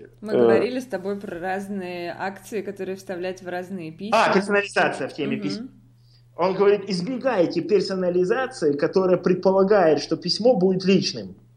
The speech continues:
Speaker 2: если оно не личное". Когда в теме обращаются: "Дмитрий,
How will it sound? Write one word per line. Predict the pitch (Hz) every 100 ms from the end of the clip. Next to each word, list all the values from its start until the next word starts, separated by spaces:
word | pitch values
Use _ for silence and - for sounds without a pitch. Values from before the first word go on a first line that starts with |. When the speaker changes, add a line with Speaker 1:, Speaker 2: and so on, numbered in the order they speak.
| _
Speaker 2:
если | 143 160 175
оно | 165 175 180
не | 185
личное". | 165 - - 104 - _ _ _ _ _ _ _ _ _ _ _
Когда | 147 160 202 185
в | -
теме | - 202 165
обращаются: | 151 165 - 175 160 165
"Дмитрий, | 165 208 262 269 214 202 185 156 - -